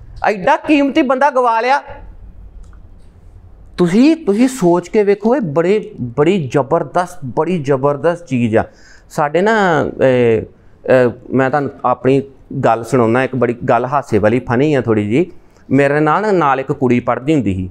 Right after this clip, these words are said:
ਬੜੇ ਉਸ ਟਾਈਮ ਦੇ ਉੱਤੇ ਬੜੀ ਸੋਹਣੀ ਹੁੰਦੀ ਸੀ ਕੁੜੀ ਉਹ। ਤੇ ਸਾਰਾ ਕਾਲਜ, ਸਾਰਾ ਸਕੂਲ ਉਹਦੇ ਪਿੱਛੇ ਪਿਆ ਹੋਣਾ ਸੀ ਵੀ ਅਸੀਂ ਵੀ ਪ੍ਰਪੋਜ਼ ਕਰਨਾ, ਅਸੀਂ ਵੀ ਪ੍ਰਪੋਜ਼ ਕਰਨਾ। ਤੇ ਮੈਂ ਥੋੜ੍ਹਾ ਜਿਹਾ ਸ਼ਾਈ ਜਿਹਾ ਹੁੰਦਾ ਹਾਂ, ਮੈਂ ਤਾਂ ਕਦੇ ਕੀਤਾ ਨਹੀਂ, ਪਰ ਵਿੱਚੋਂ ਵਿੱਚੋਂ ਸੋਹਣੀ ਬੜੀ ਲੱਗਦੀ ਸੀ।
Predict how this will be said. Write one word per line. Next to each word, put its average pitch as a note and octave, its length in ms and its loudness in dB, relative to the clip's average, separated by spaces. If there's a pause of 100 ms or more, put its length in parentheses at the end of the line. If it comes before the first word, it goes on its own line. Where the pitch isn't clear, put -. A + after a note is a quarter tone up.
(160)
ਬੜੇ D#3+ 200 0
ਉਸ F3 240 0
ਟਾਈਮ D#3+ 260 0
ਦੇ D#3 60 -2
ਉੱਤੇ E3 160 0
ਬੜੀ E3+ 280 0
ਸੋਹਣੀ G3+ 380 0
ਹੁੰਦੀ B2 220 2
ਸੀ C3 80 0
ਕੁੜੀ G#2 320 -2
ਉਹ। F#2+ 80 -4 (640)
ਤੇ G3+ 100 2
ਸਾਰਾ B3+ 420 -2
ਕਾਲਜ, F#3+ 500 0
ਸਾਰਾ G3+ 400 0
ਸਕੂਲ F3 800 0
ਉਹਦੇ G3+ 200 0
ਪਿੱਛੇ G3 320 -2
ਪਿਆ D#3+ 220 0
ਹੋਣਾ E3 200 -2
ਸੀ E3 60 -2
ਵੀ F#3 240 0
ਅਸੀਂ F#3+ 200 2
ਵੀ G3 100 -2
ਪ੍ਰਪੋਜ਼ C#3+ 480 0
ਕਰਨਾ, D3 340 0
ਅਸੀਂ D3+ 120 2
ਵੀ E3+ 60 4
ਪ੍ਰਪੋਜ਼ C3+ 460 0
ਕਰਨਾ। A2 300 0 (300)
ਤੇ G3+ 80 2
ਮੈਂ G3 240 0
ਥੋੜ੍ਹਾ G3 240 0
ਜਿਹਾ F#3+ 140 0
ਸ਼ਾਈ D3+ 340 -2
ਜਿਹਾ F3 120 0
ਹੁੰਦਾ D3 140 0
ਹਾਂ, D#3+ 80 0
ਮੈਂ D3+ 200 0
ਤਾਂ D3+ 80 -4
ਕਦੇ D3+ 160 -2
ਕੀਤਾ B2+ 320 0
ਨਹੀਂ, D3+ 120 -4 (320)
ਪਰ C4 120 0
ਵਿੱਚੋਂ F3+ 320 0
ਵਿੱਚੋਂ G#3+ 240 0
ਸੋਹਣੀ G#3+ 280 2
ਬੜੀ G3+ 180 2
ਲੱਗਦੀ A#2 320 0
ਸੀ। F#2+ 120 -2